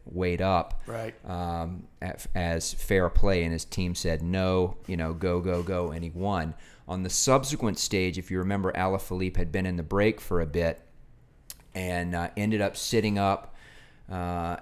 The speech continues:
Speaker 1: and waiting for Adam Yates, who was chasing, to, uh, to come by him. And when Adam Yates came by him,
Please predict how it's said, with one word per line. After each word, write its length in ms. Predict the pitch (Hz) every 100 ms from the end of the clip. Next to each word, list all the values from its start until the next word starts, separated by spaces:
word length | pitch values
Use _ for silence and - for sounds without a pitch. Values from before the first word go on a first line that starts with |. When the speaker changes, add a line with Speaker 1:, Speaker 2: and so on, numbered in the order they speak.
| -
Speaker 1:
and 460 | 90 90 87 85 85
waiting 480 | 92 98 101 95 92
for 520 | - 92 90 90 90
Adam 300 | 90 90 87
Yates, 400 | 90 92 90 -
who 180 | - 87
was 180 | 85 -
chasing, 800 | - 92 95 - 87 85 85 -
to, 500 | - 90 85 85 80 -
uh, 300 | 82 80 76
to 160 | -
come 260 | - 92 87
by 280 | 87 90 87
him. 200 | 82 80
And 160 | 80
when 160 | 85 87
Adam 240 | 87 85
Yates 300 | 85 82 80
came 320 | - 85 82 80
by 240 | 82 82
him, 240 | 80 76